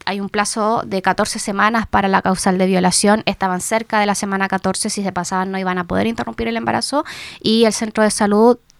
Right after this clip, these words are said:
eran todos objetores de conciencia. Eso también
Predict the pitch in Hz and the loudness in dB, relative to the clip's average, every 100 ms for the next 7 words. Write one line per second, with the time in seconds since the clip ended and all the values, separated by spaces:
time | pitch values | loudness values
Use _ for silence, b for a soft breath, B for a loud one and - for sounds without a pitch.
0 | - 214 208 - 226 208 - 180 160 - | 0 2 2 4 4 4 0 -4 -4 -6
1 | - 156 143 - - - 233 214 190 196 | -8 -8 -8 -8 -6 -6 -4 -2 0 2
2 | 233 | 0